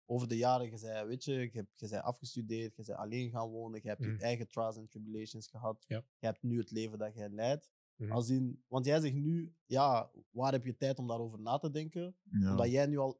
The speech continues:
Speaker 1: x aantal jaar in een situatie zit
Speaker 3: Mhm.
Speaker 1: waar inderdaad van ochtend tot avond heb jij duidelijk wat je moet doen, je hebt je doelen die je moet behalen, na, na, ni, na, na, na.
Speaker 2: Klopt.
Speaker 1: Maar misschien Jay die, weet je, Aalst verlaat,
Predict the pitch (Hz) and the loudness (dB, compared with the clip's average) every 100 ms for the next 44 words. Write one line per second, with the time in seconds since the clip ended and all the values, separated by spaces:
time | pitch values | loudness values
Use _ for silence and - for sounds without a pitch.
0 | 139 - 127 123 113 113 135 143 123 117 | -4 0 0 0 -2 2 4 4 0 -4
1 | 113 107 120 120 120 113 113 98 98 127 | -6 -6 0 0 0 0 4 6 6 4
2 | - 110 101 113 127 123 107 123 117 120 | 0 -12 -2 0 0 0 -4 -4 -2 -6
3 | 104 - 117 123 120 123 127 _ _ _ | -6 -2 0 0 -2 -8 -10 _ _ _
4 | _ - 104 110 104 113 117 117 113 107 | _ -6 0 0 0 -2 -2 -2 -4 -4
5 | 113 110 107 101 107 131 123 110 - 104 | -4 -2 -6 -6 0 0 0 -2 -6 -4
6 | 120 120 107 110 107 101 104 117 113 113 | 0 0 -2 -8 -10 -8 -4 0 0 -2
7 | 107 107 107 110 110 107 107 117 147 107 | -6 -8 -8 -8 -8 -10 -4 -2 -2 -4
8 | 104 - _ _ 123 127 123 - 131 120 | -10 -12 _ _ 2 4 4 2 2 2
9 | 107 131 139 123 117 117 117 - _ _ | 0 2 2 0 -4 -6 -6 -12 _ _
10 | _ _ _ _ _ _ _ - 113 131 | _ _ _ _ _ _ _ -8 -6 -4
11 | 123 _ 113 123 127 - 123 120 123 | -6 _ 0 0 0 -6 -2 2 0